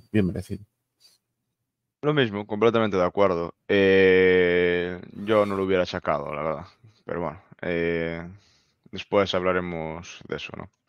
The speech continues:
Speaker 2: Que le quitaste principalmente la potencia ofensiva a España de cara a la prórroga,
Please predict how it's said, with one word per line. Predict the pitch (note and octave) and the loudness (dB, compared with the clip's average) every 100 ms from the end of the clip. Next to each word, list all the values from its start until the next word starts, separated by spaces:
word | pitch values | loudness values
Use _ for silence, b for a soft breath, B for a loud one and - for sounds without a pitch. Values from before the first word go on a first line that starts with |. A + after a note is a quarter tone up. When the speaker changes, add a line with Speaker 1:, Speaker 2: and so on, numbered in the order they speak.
| _ _ _ _ _ _ _ | _ _ _ _ _ _ _
Speaker 2:
Que | - | -6
le | F2 | -6
quitaste | E2 F#2 G2 - F#2 - | -4 -2 -2 -2 -10 -10
principalmente | - G2 G2+ F#2+ F2+ F2+ D#2+ F2+ | -8 -6 -4 -4 -4 -8 -4 0
la | F2+ | 0
potencia | F#2+ F2 F2+ F2 | -2 -8 -8 -10
ofensiva | E2+ E2+ - E2+ | -10 -8 -6 -6
a | E2 | -6
España | - F2+ D#2+ - _ _ | -4 -4 -4 -10 _ _
de | F2+ | -8
cara | - F2 D#2+ | 0 2 4
a | |
la | D#2+ | 0
prórroga, | D2+ C#2 - - | -4 -8 -10 -18